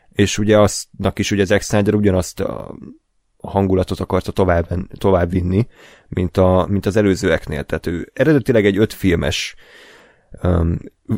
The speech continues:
ívet képzelt el, ugye Man of Steel, Batman v Superman, egy Justice League trilógia, hát ebből annyi lett, hogy, hogy akkor Justice League, <laughs> és, öm, a stúdió azt mondta, hogy, ö, hát akkor egy könnyedebb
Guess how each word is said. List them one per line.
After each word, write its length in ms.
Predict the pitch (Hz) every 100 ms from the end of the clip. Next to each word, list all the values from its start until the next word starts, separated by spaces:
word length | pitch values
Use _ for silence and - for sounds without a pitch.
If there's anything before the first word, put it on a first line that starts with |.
| -
ívet 360 | 117 98 92
képzelt 460 | - 98 82 90 -
el, 100 | 127
ugye 160 | 104
Man 140 | 95 139
of 120 | 123
Steel, 240 | - 107
Batman 360 | 95 110 117 104
v 80 | 95
Superman, 480 | - 95 92 90 87
egy 140 | 85
Justice 340 | 104 92 101 -
League 160 | 98 85
trilógia, 600 | 80 107 110 113 127 139 - _ _ _ _ _ _ _ _ _ -
hát 120 | - 110
ebből 220 | 104 117
annyi 200 | 117 95
lett, 200 | 98 -
hogy, 260 | 95 90 -
hogy 140 | 92
akkor 280 | 92 - 95
Justice 440 | 95 - 120 -
League, 320 | 165 190 - - - - - -
<laughs> 340 | - - -
és, 440 | - 104 98 -
öm, 380 | 110 104 101 104 - _ _ _ _ _ _ _ - - - _ _ _ _
a 80 | 110
stúdió 380 | - 160 120 110
azt 160 | 117 -
mondta, 240 | 135 127
hogy, 280 | 120 117 107
ö, 300 | 107 107 107 - -
hát 160 | 120
akkor 380 | - - 117 - -
egy 180 | 110
könnyedebb 560 | - 110 98 92 90 87